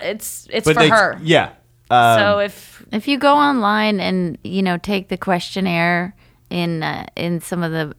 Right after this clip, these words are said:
Speaker 3: like, Alcoholics Anonymous or whatever, I think one of the questions is, "Do my loved ones tell me that I drink too much?"
Speaker 2: Oh, right. Okay.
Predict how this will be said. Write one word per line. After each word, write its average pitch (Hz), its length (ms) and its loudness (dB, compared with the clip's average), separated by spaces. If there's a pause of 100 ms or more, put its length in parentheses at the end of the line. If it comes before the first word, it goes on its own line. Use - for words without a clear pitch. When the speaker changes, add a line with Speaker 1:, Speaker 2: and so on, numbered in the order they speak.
(140)
Speaker 3:
like, - 420 -6
Alcoholics 165 680 -4
Anonymous 156 500 -4
or 165 80 -4
whatever, 151 240 -2
I 147 100 -2
think 185 240 -4
one 165 120 -4
of 147 80 -6
the 143 60 -6
questions 147 540 -6
is, 147 520 0 (440)
"Do 175 200 0
my 165 160 0
loved 160 340 0
ones 147 600 -2
tell 170 180 -2
me 160 120 -4
that 175 120 0
I 214 80 4
drink 202 300 0
too 196 120 -2
much?" 147 280 -2
Speaker 2:
Oh, 113 320 2 (200)
right. 90 280 -4
Okay. 87 340 -6